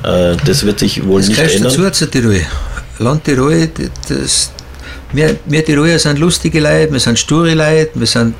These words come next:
Speaker 2: sturköpfige Leute, wir haben ein gewisse Auftreten, wir können auf Leute zugehen, wo's, wo's eigentlich selten gibt. Äh, man muss unterteilen, natürlich Oberland, Unterland, außersofern, das sind alles verschiedene Kulturen,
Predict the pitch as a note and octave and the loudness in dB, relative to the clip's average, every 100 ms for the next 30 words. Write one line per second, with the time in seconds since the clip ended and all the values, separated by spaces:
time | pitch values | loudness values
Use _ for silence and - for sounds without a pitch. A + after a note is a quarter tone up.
0 | - - - E3+ E3 D#3 - D3 D3+ C#3+ | -8 -6 0 0 0 -2 -2 -2 0 2
1 | D3 C#3+ C3 B2 B2+ - - - - - | 0 0 -2 0 -2 -6 -14 -12 -14 -12
2 | - - F#3+ D#3+ - D3 C#3 - - - | -8 0 2 2 2 0 0 -4 -8 -2
3 | B2 D#3 D3+ D3 C#3+ C#3+ C#3 C3+ - E3 | 0 0 0 0 0 0 0 0 0 0
4 | B2+ B2 A#2 A2+ B2+ - - D3+ D#3+ D3 | 0 0 0 0 0 -2 0 2 2 2
5 | C#3+ B2+ C3 - B2 A#2+ C3 B2+ A#2 - | 2 2 0 0 -2 -2 0 0 -2 -4
6 | - - - - C3 - C#3 D3+ D#3+ - | -10 -16 -8 -2 -2 0 -2 0 -2 -6
7 | - - - - - - - - A2+ A#2+ | -18 -18 -18 -16 -18 -18 -16 -6 -2 0
8 | A#2+ A#2+ - - B2+ B2+ C3+ C3 D3 - | 0 0 -2 -2 0 0 0 0 0 -2
9 | A#2 A#2+ C3+ C3 A#2+ C3+ B2 B2 C3+ C3+ | 0 2 2 0 0 0 0 0 0 2
10 | C3 A#2+ D3+ D3+ C3+ C3+ C3 - - - | 2 0 0 0 0 0 -2 -8 -10 -2
11 | A#2+ - A#2 B2 B2+ A#2+ B2+ C3 - B2+ | 0 0 0 0 0 0 0 0 0 0
12 | - D3 C#3 C3 A#2 - - - - C3 | 0 0 0 0 0 -2 -12 -8 -4 -2
13 | B2+ D3 D#3 | 2 2 2